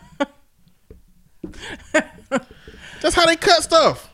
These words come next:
Speaker 2: That's how they
Speaker 1: Oh,
Speaker 2: cut their
Speaker 1: Jesus.
Speaker 2: fruit. They cut their mangoes. I know it look like overkill 'cause
Speaker 1: It
Speaker 2: it's real
Speaker 1: is
Speaker 2: big,
Speaker 1: overkill.
Speaker 2: but you know,
Speaker 1: Mangoes are soft. <laughs>
Speaker 2: they learn how to do it.
Speaker 1: Well, I,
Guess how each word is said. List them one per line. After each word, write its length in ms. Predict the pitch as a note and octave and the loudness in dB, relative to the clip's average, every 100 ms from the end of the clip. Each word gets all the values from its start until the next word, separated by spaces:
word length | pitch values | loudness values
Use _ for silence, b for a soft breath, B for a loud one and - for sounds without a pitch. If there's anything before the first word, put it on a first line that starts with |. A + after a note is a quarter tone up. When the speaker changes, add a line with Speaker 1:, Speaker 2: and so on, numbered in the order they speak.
| - | -8
Speaker 2:
That's 300 | B3 A#3+ G3 | -4 -2 0
how 100 | - | 2
they 80 | G3+ | 2
Speaker 1:
Oh, 40 | |
Speaker 2:
cut 220 | - D#4 | 2 2
their 140 | D4 D4 | 2 0
Speaker 1:
Jesus. 80 | |
Speaker 2:
fruit. 240 | F#3+ D#4+ - - - | 2 2 2 -8 -6
They 80 | |
cut 200 | B3+ D4+ | 0 2
their 100 | C4+ | 2
mangoes. 800 | C4+ D4 C#4+ C#4+ B3+ E3+ A#2 - - B F#4+ B B B | 2 2 4 4 6 4 0 -8 -16 B -14 B B B
I 80 | A3 | 2
know 220 | D4 D4+ | 4 4
it 80 | B3+ | 4
look 140 | C4 | 4
like 200 | A#3 A#3+ | 4 4
overkill 600 | A#3 C#4 B3 - C4 D4+ | 4 2 2 0 4 2
'cause 100 | - | 4
Speaker 1:
It 120 | F4+ F4 | 4 6
Speaker 2:
it's 80 | A4 | 8
real 140 | B4 A#4 | 8 8
Speaker 1:
is 60 | B3 | 6
Speaker 2:
big, 400 | C#4+ D4+ C4+ - | 6 8 4 2
Speaker 1:
overkill. 540 | F#4 F#4+ E4+ C4+ F3+ | 4 6 6 4 2
Speaker 2:
but 140 | C#4 | -2
you 100 | C#4+ | -2
know, 220 | D4 C#4 D4+ | 2 4 4
Speaker 1:
Mangoes 420 | G#4 F#4+ F#4 B3 | 4 4 2 0
are 60 | A3 | -4
soft. 720 | - F4+ F#4 - - - - | 2 4 4 0 -14 -14 -2
<laughs> 20 | |
Speaker 2:
they 240 | C#4+ D4 C#4 | 2 4 4
learn 260 | C#4 C#4 | 4 4
how 120 | C#4 | 4
to 100 | C4+ D4 | 2 2
do 200 | E4 A3 | 2 2
it. 100 | - - - - B B B B B B B B B _ | -2 -16 -20 -20 B B B B B B B B B _
Speaker 1:
Well, 340 | A3+ A3 F#3+ - | 0 2 2 2
I, 540 | A3+ C4 C4+ C4 A3+ | 2 4 4 2 0